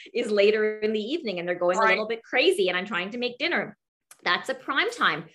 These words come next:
Speaker 1: where I feel that flush of heat come through me, where I feel my heart racing. The thought is not even there, but I feel it physically in my body. And I go, "Oh, here
Speaker 2: Sure.
Speaker 1: it comes again.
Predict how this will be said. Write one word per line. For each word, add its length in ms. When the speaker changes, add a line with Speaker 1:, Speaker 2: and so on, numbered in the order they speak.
Speaker 1:
where 160
I 120
feel 460
that 240
flush 460
of 100
heat 400
come 240
through 300
me, 260
where 140
I 80
feel 400
my 160
heart 460
racing. 560
The 80
thought 300
is 120
not 180
even 280
there, 260
but 100
I 80
feel 200
it 160
physically 560
in 120
my 180
body. 360
And 80
I 60
go, 240
"Oh, 320
here 120
Speaker 2:
Sure. 160
Speaker 1:
it 40
comes 220
again. 340